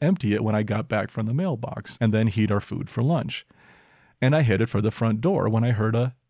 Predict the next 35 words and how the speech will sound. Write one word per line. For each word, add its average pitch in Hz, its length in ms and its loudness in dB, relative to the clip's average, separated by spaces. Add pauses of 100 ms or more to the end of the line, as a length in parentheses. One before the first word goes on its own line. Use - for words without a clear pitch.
ding. 202 420 -4 (920)
I 160 100 0
had 156 340 0
no 143 400 0
idea 135 540 0 (100)
what 113 340 -4
the 139 120 -2
sound 104 460 -8
was. 156 500 -10 (1300)
I 131 60 0
walked 170 300 -2
back 160 240 -2
down 135 220 2
the 156 100 0
hall 117 320 2
and 127 120 2
looked 120 200 0
at 120 60 2
my 131 140 0
wife 113 460 0
quizzically. - 720 -4 (760)
And 123 100 -2
she 202 140 -2
said, 151 540 0 (720)
with 131 180 -2
more 135 360 0
understanding, 131 840 0
thank 110 300 -4
God, 107 360 -2
than 110 320 -2
annoyance, 120 680 -2 (600)
that 123 160 0
it's 123 160 -2
my 120 140 0
toast. - 500 -14